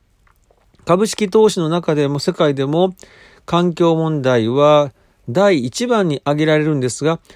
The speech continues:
他のテーマがやってきますと、隅に追いやられてきた環境というテーマ、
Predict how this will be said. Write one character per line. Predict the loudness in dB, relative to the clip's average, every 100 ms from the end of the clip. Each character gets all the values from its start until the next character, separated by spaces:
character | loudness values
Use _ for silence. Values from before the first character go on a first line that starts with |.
| _
他 | -4 0 0
の | 0
テ | 0 0
ー | 2
マ | 2
が | 2
や | 0
っ |
て | -2 -10
き | -8 -6
ま | -6
す | -6
と、 | -2 2 4 4
隅 | 0 -2 0 0
に | -2 -6 _
追 | 0
い | 2
や | 2 2
ら |
れ | 0 -2
て | -4
き | -8
た | -2 -4
環 | -2 -4 -4
境 | -2 0 0
と | -2
い | -2
う | -2
テ | -2 0 0
ー |
マ、 | 0 -4